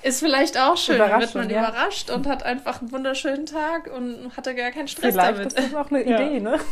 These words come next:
Speaker 2: <laughs> Überlegen wir
Speaker 3: Wobei
Speaker 2: uns
Speaker 3: ich
Speaker 2: mal.
Speaker 3: glaube, wir sind auch alle sehr anspruchsvoll
Speaker 2: Ja.
Speaker 3: und dann am Ende kommt man da hin und sagt, „Äh, so die Deko, so
Speaker 2: Ja.
Speaker 3: was hab ich dabei gedacht.“
Speaker 1: Das ist nicht meine Hochzeit, ich will noch eine.
Speaker 3: <laughs> Und dann gibt's schon wieder Stress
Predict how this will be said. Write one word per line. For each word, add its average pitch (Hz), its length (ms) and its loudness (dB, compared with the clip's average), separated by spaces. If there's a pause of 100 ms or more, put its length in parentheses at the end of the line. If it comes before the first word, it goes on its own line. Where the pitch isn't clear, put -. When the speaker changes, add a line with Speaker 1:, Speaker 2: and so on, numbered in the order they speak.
(140)
Speaker 2:
<laughs> - 640 -4
Überlegen 254 420 6
wir 208 80 8
Speaker 3:
Wobei 202 160 6
Speaker 2:
uns 254 40 6
Speaker 3:
ich 294 60 2
Speaker 2:
mal. - 60 2
Speaker 3:
glaube, 233 260 4
wir 285 120 6
sind 269 120 2
auch - 220 4
alle 269 320 6 (240)
sehr 247 220 4
anspruchsvoll 190 840 6
Speaker 2:
Ja. - 80 6
Speaker 3:
und 240 100 0
dann 214 120 6
am - 120 0
Ende 262 200 4
kommt - 220 2
man 233 140 0
da 226 80 6
hin 247 160 -2
und 233 120 -2
sagt, 233 320 4
„Äh, 247 100 4 (440)
so 240 80 -2
die 403 400 -2
Deko, 269 580 2
so - 100 -6
Speaker 2:
Ja. 208 280 12
Speaker 3:
was 269 80 10
hab 330 120 6
ich - 120 6
dabei 311 320 6
gedacht.“ 240 400 0 (800)
Speaker 1:
Das 240 220 2
ist 220 160 -4
nicht 233 240 0
meine 214 200 2
Hochzeit, 226 380 2
ich 240 80 0
will 311 220 10
noch 359 160 8
eine. 226 360 6
Speaker 3:
<laughs> 311 1700 0
Und 233 140 0
dann 262 160 4
gibt's 294 220 -6
schon 277 160 2
wieder 269 180 6
Stress - 460 0